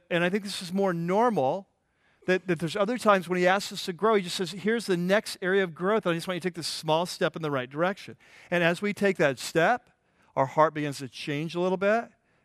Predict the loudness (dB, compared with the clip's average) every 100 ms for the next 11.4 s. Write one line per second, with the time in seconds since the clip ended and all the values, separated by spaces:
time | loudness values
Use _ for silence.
0 | -6 -2 0 -2 2 2 2 0 6 6
1 | 4 _ _ -4 -2 -2 -2 -2 -4 -4
2 | -2 -4 -2 -6 -6 0 4 4 2 -2
3 | _ -4 -2 -2 -2 -4 0 4 4 4
4 | 4 0 0 -2 0 0 0 -2 -6 -4
5 | -4 -6 -8 -10 -4 -2 0 2 0 -4
6 | -20 -8 -2 0 2 2 0 0 2 2
7 | 0 -4 -4 0 2 2 0 0 -2 -2
8 | 0 0 0 2 2 0 -4 -4 -4 -6
9 | -8 -14 -6 -2 0 0 0 0 0 0
10 | -2 0 0 -2 -6 -8 0 4 4 2
11 | -2 2 2 2